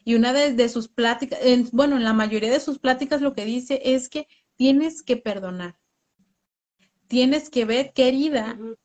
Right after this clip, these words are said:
Speaker 1: tienes y, y uno se pregunta, "Bueno, ¿y eso qué tiene que ver con mi negocio?". Lo tiene que ver todo.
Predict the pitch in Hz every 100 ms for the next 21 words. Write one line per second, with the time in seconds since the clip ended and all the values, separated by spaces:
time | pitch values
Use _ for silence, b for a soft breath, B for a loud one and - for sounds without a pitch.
0 | _ 240 247 240 226 220 _ _ _ _
1 | _ _ _ _ _ _ _ _ _ -
2 | 254 254 247 262 269 254 240 233 269 311
3 | 254 254 285 269 311 302 294 269 254 277
4 | 269 262 277 403 - 226 - _ _ _
5 | _ _ - 254 247 302 302 285 285 -
6 | 339 392 311 190